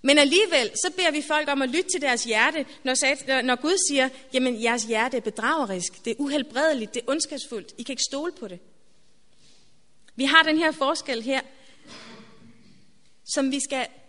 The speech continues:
være utrolig opmærksomme på. Fordi der er nok mange af os, som har en tendens til at tænke: "Jamen, det her, det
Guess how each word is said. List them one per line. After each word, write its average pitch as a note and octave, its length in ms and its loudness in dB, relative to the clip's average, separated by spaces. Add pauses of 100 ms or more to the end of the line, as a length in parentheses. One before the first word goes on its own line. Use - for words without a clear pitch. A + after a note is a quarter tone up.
være B3 260 -2
utrolig D4 360 -4
opmærksomme A#3 500 -4
på. C#4 240 -6 (1700)
Fordi C4+ 440 -2 (140)
der B3 60 4
er B3 80 4
nok C4 180 4
mange C4+ 380 4
af B3+ 100 2
os, C4+ 80 -4
som B3+ 180 -4
har B3+ 200 0
en A#3+ 80 -2
tendens C#4 380 -4
til D4 100 -6
at B3 80 -6
tænke: B3 200 -8
"Jamen, A#3 160 -8
det C4 80 -10
her, C4 80 -8
det B3+ 120 -10